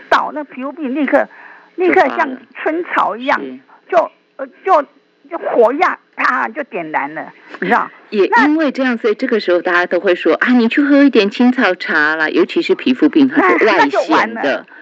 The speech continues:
Speaker 2: 因为它外显，所以会有很多人 <laughs> 告诉你说：“哎，你就吃这个，你就喝那个。”
Speaker 1: 对，可-，可是我们排寒保暖族，我们当然不会这样做。
Speaker 2: 对，对，
Speaker 1: 哦，
Speaker 2: 对。
Speaker 1: 对，那可-，可是你这时候要记什么？有一些会发的东西，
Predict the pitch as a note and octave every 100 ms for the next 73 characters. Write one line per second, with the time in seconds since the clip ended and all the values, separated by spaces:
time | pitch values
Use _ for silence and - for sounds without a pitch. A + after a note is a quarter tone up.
0 | - - C#4+ B3+ A#3 C4 B3 G3 - A2+
1 | - C4 B3+ C#4 A3 G#3 E3+ D3+ D3 -
2 | C4 B3 C4 F#3 A#2+ B2 - - - -
3 | C4 - - - B3+ B3 A#3 F3+ - C#4+
4 | F4+ F4+ E4 E4+ D4+ G#3+ D4 - D#4 C#4+
5 | - G3+ - - - B3 F#4 B3+ C#4 C4
6 | D#4 A#4 B4 B3 C#4+ C#4 C4 C#4 - C#4+
7 | B3+ G3 A#3+ G#3+ A3+ D#4+ C#4+ A3+ C4 A#3
8 | C4 G3+ - A#3+ D3+ - D3 - B2+ -
9 | - C4+ - - - E4 C4 A3+ F4+ G4
10 | F4+ - - - - C#4+ B4+ G#4+ A3+ -
11 | G4+ D#4+ F4+ F#4 - E4+ - F3 F3 F#3+
12 | A3 B3+ F#4 F#4 D#4+ F#4+ - E4+ D4+ C4+
13 | G#3 G3+ A3+ -